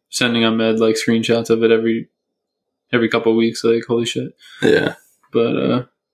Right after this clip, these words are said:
Speaker 2: Yeah, no,
Speaker 1: yeah,
Speaker 2: it,
Speaker 1: we,
Speaker 2: it,
Speaker 1: we hope
Speaker 2: it
Speaker 1: to continue to do that, right?
Speaker 2: Absolutely. All right, so we still have our email, blackboxsubmission at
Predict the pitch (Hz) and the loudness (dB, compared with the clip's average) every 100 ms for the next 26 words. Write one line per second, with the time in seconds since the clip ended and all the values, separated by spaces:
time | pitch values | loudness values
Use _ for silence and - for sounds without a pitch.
0 | _ _ _ - 101 98 95 98 - - | _ _ _ -2 2 2 2 0 -4 2
1 | 110 104 117 120 135 127 127 120 117 117 | 2 4 4 4 2 0 -2 -4 -6 -8
2 | 120 113 117 123 - _ _ _ - - | -8 -6 -8 -10 -16 _ _ _ -20 -20
3 | - - _ - 95 90 - 95 87 92 | -20 -20 _ -8 -4 -4 -2 0 0 -2
4 | 85 85 90 - - - - - - - | -2 -4 -8 -10 -16 -20 -20 -20 -8 2
5 | 98 87 - 104 101 - 104 110 101 95 | 4 4 2 0 0 2 2 4 4 4
6 | 85 101 98 95 92 92 _ _ _ _ | 4 0 0 0 -2 -4 _ _ _ _
7 | - 104 98 98 98 - 95 95 95 - | -16 -2 2 4 2 0 0 0 -2 -6
8 | 92 92 92 - 92 87 92 | -2 -2 -2 -2 -2 -2 -2